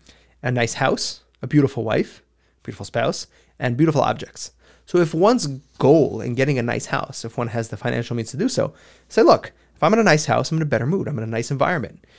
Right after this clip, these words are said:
So I'm not buying the house to make someone else je-, somebody else jealous or to, to create a certain sta-, socioeconomic status, but I'm buying the nice house because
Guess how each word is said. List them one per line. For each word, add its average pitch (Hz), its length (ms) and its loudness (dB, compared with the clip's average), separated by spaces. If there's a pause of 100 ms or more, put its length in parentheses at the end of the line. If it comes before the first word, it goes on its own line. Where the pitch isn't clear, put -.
(120)
So - 140 -8
I'm 151 160 0
not 175 220 0
buying 156 260 4
the 123 80 0
house 131 380 -2
to - 80 -6
make 127 100 -2
someone 120 220 -4
else 110 120 -4
je-, 151 200 0
somebody 127 300 -2
else 110 160 -4
jealous 143 460 2
or 117 220 -4 (340)
to, 120 260 -6 (100)
to 117 200 -8 (140)
create 135 420 4
a 120 60 0
certain 127 460 -2 (480)
sta-, - 400 2
socioeconomic 139 960 4
status, 175 480 4
but 135 140 -2
I'm 135 80 0
buying 151 300 4
the 156 40 4
nice 143 240 0
house 165 260 0 (360)
because 175 260 4